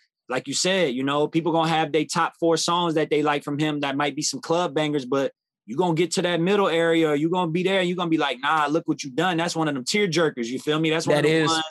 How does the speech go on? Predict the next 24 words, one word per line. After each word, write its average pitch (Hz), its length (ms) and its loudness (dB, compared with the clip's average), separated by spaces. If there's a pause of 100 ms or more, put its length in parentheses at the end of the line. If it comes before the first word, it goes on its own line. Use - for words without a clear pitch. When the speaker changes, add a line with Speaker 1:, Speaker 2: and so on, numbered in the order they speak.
(540)
Speaker 1:
that, 143 300 -4
that 143 180 0
make 156 160 0
me 165 140 0
think 160 180 -2
about 151 400 0
my 147 160 0
life. 151 340 0 (160)
And 135 380 -6 (480)
I 143 80 0
love 180 240 0
the 180 80 0
fact 175 240 -4
that 160 120 -2
so 175 140 -2
many 165 180 0
people 160 240 -2
can 156 140 -4
reflect 143 380 -4
back 151 220 -2
on 147 80 0
that 139 180 -2
period. 160 480 2
And 135 260 -2